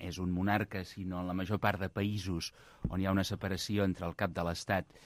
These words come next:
i el cap del govern, és fonamentalment de representació. I en aquesta representació, doncs, l'exemplaritat és clau.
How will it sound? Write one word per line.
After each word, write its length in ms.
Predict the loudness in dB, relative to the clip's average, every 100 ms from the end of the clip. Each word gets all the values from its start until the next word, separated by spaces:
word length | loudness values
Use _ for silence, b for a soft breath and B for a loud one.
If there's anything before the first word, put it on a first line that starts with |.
| b
i 80 | -4
el 120 | -4
cap 200 | 2 0
del 160 | 2 -2
govern, 420 | 2 4 4 4 -2 B B
és 300 | 2 2 2 -6
fonamentalment 760 | 0 2 4 4 4 6 6
de 60 | 6
representació. 920 | 2 -4 -6 -6 -8 -8 -12 -12 -14 -16 B B B B
I 120 | -8
en 60 | -6
aquesta 280 | -4 -6 -4
representació, 840 | -6 -4 -6 -4 -4 -6 0 0
doncs, 200 | 2 0
l'exemplaritat 920 | 0 -4 -4 -2 -2 -4 -2 -2 -2 -6
és 320 | -6 -6 -6
clau. 380 | -10 -10 -10 -12